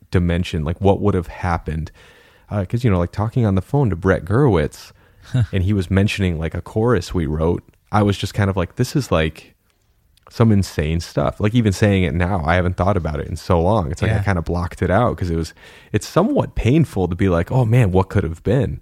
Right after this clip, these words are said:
Speaker 1: But it's also really exciting.
Speaker 2: <laughs>
Speaker 1: Uh, but, you know, he, he mentioned, "You're gonna be one of the bands, one of the many great punk bands that we signed this year."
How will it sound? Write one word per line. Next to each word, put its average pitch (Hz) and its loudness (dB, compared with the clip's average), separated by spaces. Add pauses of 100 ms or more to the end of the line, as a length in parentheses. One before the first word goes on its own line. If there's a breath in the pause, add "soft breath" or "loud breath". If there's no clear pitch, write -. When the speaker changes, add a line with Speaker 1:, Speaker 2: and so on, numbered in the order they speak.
(140)
Speaker 1:
But 107 2
it's - -8
also 104 -2
really 82 -2
exciting. - -4 (400 loud breath)
Speaker 2:
<laughs> 135 -2
Speaker 1:
Uh, 98 -2 (360)
but, 160 2
you 117 0
know, 110 2
he, - -8 (140)
he 127 0
mentioned, 110 4 (140)
"You're 101 -2
gonna 110 2
be 98 0
one 92 0
of 101 -4
the 107 -2
bands, 98 0 (300)
one 104 2
of 110 2
the 90 -4
many 110 2
great 95 -2
punk 98 -4
bands 80 -2
that - -4
we 90 0
signed 120 2
this 78 -4
year." - -4